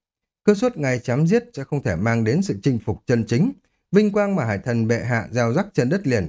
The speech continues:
cần tín đồ mới có thể chống đỡ được. Nhân loại cũng là sinh vật thông minh nên có thể trở thành con dân của hải thần.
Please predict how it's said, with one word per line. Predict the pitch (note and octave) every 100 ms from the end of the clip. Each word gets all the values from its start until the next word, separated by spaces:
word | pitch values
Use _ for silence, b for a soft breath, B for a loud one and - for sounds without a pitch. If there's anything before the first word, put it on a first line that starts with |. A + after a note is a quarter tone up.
| -
cần | A#2 G#2
tín | A2+ D#3 G#3
đồ | B2+ F#2 - _ B2+
mới | E3
có | G#3
thể | E3 F2+ -
chống | B2 E3
đỡ | G3+
được. | G3 F#2+ - _ _ _ _
Nhân | G#3 G#3+ G3
loại | D3 A#2+
cũng | G#3
là | F3+ G2
sinh | C3+ B2
vật | G#2+ -
thông | B2+ B2+
minh | C3 B2+ - _
nên | F#3+ G#3
có | A3 A#3
thể | A#2 -
trở | G2+
thành | A#2 A2+
con | A2+ F3+ F#3
dân | F#3+ F3+
của | F2+
hải | G2 E2+
thần. | A2 G2